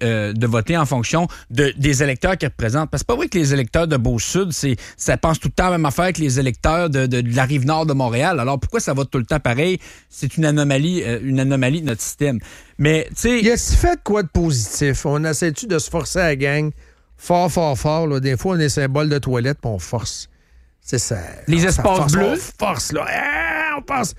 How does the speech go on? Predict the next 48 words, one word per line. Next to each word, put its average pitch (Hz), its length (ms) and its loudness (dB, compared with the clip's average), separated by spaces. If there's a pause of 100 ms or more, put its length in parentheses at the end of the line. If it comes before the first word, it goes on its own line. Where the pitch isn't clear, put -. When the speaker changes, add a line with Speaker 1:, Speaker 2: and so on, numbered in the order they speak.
(400)
Speaker 2:
Quelque 269 220 0
chose 302 460 2
de 214 80 2
positif. 208 800 0
Les 127 180 -2
espaces 165 380 0
bleus, 180 160 2
c'est 165 160 0
de 135 60 -2
la 123 120 2
merde. 170 240 2
C'est 151 140 2
une, 135 280 0 (200)
<laughs> - 340 -10
c'est 160 60 2
une 151 100 2
cr-, - 180 -8 (100)
Speaker 1:
Le 180 80 2
musée 202 340 2
du 196 120 -2
Québec ? 254 400 0 (200)
Speaker 2:
une 156 180 2
crossette 165 480 2
pour 143 160 2
faire 160 160 2
plaisir 143 380 0
à - 20 2
des 139 340 0 (120)
régions. 139 680 0 (640)
Essayons 233 260 -2
de 480 200 0 (120)
trouver 165 380 2
à 156 60 0
la 127 100 0
gang 175 420 0 (140)
une 202 260 0
affaire 170 380 0
de, 127 220 0
de 120 140 -4
positif 139 680 -2
sur 135 240 -4
le 123 160 -2
go 135 220 0
un 120 40 -2
matin. 113 300 -4 (680)
Je 143 100 2
sais, 143 600 0
euh, 110 340 -4